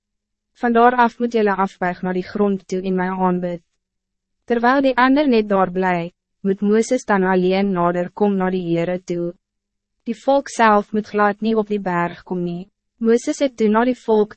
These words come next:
toegegaan en vir hulle alles gesê wat die Heere vir hom gesê het. Hy het ook vir hulle die reëls gegee wat die Heere vir hom gegee het. Die hele volk het toegeantwoord asof hulle uit een mond praat,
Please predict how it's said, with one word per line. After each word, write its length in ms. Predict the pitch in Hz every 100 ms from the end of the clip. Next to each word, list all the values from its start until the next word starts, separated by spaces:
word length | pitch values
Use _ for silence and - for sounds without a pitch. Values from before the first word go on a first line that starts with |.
| -
toegegaan 640 | 233 247 240 - 170 175
en 140 | 180 185
vir 160 | 196 202
hulle 140 | 202 180
alles 300 | 196 208 -
gesê 300 | 247 - 180 180
wat 140 | 185
die 80 | 202
Heere 300 | 190 190 196 196 -
vir 120 | 185
hom 140 | 175 175
gesê 360 | - - 175 170
het. 200 | 165 - _ _ _ _ _ _ _ -
Hy 120 | 226
het 80 | 240
ook 140 | 277 -
vir 140 | 294 254
hulle 140 | 214
die 120 | 202 185
reëls 300 | 196 208 - 254
gegee 380 | 233 - 180 185
wat 100 | 190
die 140 | 190 190
Heere 240 | 202 196 196
vir 140 | 202 185
hom 140 | 180
gegee 460 | 185 196 - 185 175 170
het. 120 | 165 _ _ _ _ _ _ _ _ 220
Die 80 | 214
hele 240 | 226 277 302
volk 400 | - 214 185 202
het 100 | 202 -
toegeantwoord 800 | 240 254 220 202 - 190 180 -
asof 240 | 214 214
hulle 160 | 196 190
uit 240 | 185 202
een 240 | 233 240 240
mond 300 | 226 220 -
praat, 400 | 208 190 190